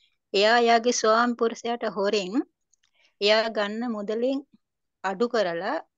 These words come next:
මේ දැන් අපි කියමුකෝ සීයක් හම්බ වෙනවා නම් පඩි අනූවයි වගේ කියලා අර ඉතුරු කොටස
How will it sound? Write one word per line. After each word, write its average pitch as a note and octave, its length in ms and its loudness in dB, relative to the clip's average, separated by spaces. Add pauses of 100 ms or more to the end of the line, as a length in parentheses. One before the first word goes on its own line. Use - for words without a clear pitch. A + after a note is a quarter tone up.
(300)
මේ F#3 320 -14
දැන් F3+ 200 -10
අපි F3 220 -4
කියමුකෝ F#3+ 440 -2 (580)
සීයක් G#3+ 460 4
හම්බ G3+ 260 0
වෙනවා G3+ 300 2
නම් A#3+ 160 2 (520)
පඩි G#3 320 2
අනූවයි G#3+ 460 2
වගේ F3+ 300 2
කියලා G3+ 440 4 (600)
අර G#3 160 4
ඉතුරු B3 400 2
කොටස C4+ 360 -2